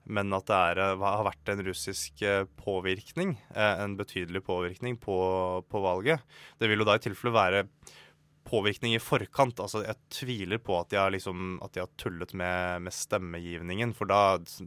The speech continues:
da blir det vel krig. Eh, men det, det, det, så det, det har mest sannsynlig ikke skjedd. Men hvis det skulle være slik, så vil jo han miste en god del legitimitet hos kanskje enda flere amerikanere, men han, det er,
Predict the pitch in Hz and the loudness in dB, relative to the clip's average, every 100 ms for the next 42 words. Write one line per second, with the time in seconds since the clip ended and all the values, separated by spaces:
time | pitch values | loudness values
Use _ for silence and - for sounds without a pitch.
0 | 64 60 92 85 76 78 - 90 92 92 | -10 -6 -4 -6 -8 -10 -6 -4 -6 -8
1 | - 107 101 98 95 95 92 90 101 107 | 0 4 6 6 2 0 -6 -8 0 2
2 | 104 101 101 98 101 95 101 98 95 90 | 4 2 2 2 2 0 -2 -2 0 0
3 | 101 92 - 95 98 95 98 113 120 - | 0 -2 -6 -8 -8 -6 -4 -4 -6 -12
4 | - - - 127 120 - 147 139 127 123 | -20 -16 -2 0 0 -2 -6 0 2 2
5 | 123 127 113 113 185 - 156 120 139 110 | 4 6 6 4 -2 0 0 4 4 4
6 | 113 117 117 113 - 98 101 101 101 101 | 2 0 0 -2 2 6 8 8 6 6
7 | 101 95 117 117 101 95 87 85 87 87 | 4 4 0 0 0 2 2 0 -2 -4
8 | 101 120 127 - - - - - - - | 0 2 2 0 -6 -8 -10 -12 -14 -6
9 | 98 90 98 92 92 92 87 90 - 98 | -4 -2 -2 -2 -2 0 -2 -2 -4 -2
10 | 101 95 117 165 117 120 - - 120 117 | 0 0 2 2 0 -2 -10 -10 -8 -8
11 | - - - _ - - 131 117 104 | -10 -20 -20 _ -20 -4 2 2 2